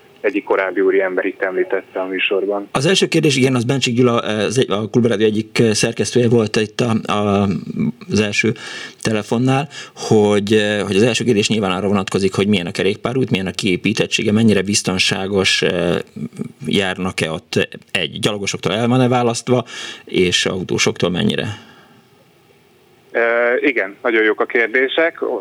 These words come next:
Speaker 1: Lehet, hogy picit hosszú lesz a válasz, így igyekszem, ö, tömöríteni majd. Jó a kerékpár ki-, út kiépítettsége egyébként, főleg az elmúlt,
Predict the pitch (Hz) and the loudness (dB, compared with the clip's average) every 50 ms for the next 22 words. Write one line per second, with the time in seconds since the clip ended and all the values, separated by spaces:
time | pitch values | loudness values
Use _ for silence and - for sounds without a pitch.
0 | 101 - - 135 139 135 - 113 - 143 - 127 - 131 131 - - 120 113 107 | -8 -8 -4 -2 -2 -2 -4 -4 -6 -4 -4 -4 -2 -2 -4 -2 0 -2 -2 0
1 | - 110 101 117 131 131 120 - 135 131 131 127 123 117 110 - - _ 127 110 | -2 -2 0 0 0 0 -2 -4 -6 -4 0 2 2 2 0 -2 -4 _ -4 -4
2 | 107 104 104 107 104 110 110 107 - 135 113 117 107 107 110 - - 117 110 110 | -2 -4 -4 -2 0 0 -2 0 -2 -2 0 0 0 0 -2 -2 -4 -4 -4 -2
3 | 113 123 135 147 165 165 - - - - - - - _ _ - - _ _ - | 0 2 2 2 0 0 -4 -12 -14 -14 -18 -20 -20 _ _ -20 -20 _ _ 0
4 | 143 165 151 135 - 135 120 120 120 120 - 120 117 117 117 113 - 131 127 - | 2 2 2 2 0 0 0 0 -2 0 0 0 0 0 0 -4 -6 -8 -12 -8
5 | - - 131 127 117 123 120 120 - - 123 117 - - - 123 113 - - 131 | -4 -2 -2 0 2 0 0 0 2 0 0 0 0 0 -2 -2 -2 0 0 0
6 | 120 117 113 117 120 131 139 143 - - - 147 143 139 - - 143 143 139 131 | 2 2 2 0 2 0 0 -2 0 0 0 0 0 -2 0 2 2 4 4 2
7 | 117 113 110 127 123 123 127 123 123 123 120 120 120 117 110 | 2 0 2 2 2 2 2 0 0 0 2 2 2 0 -2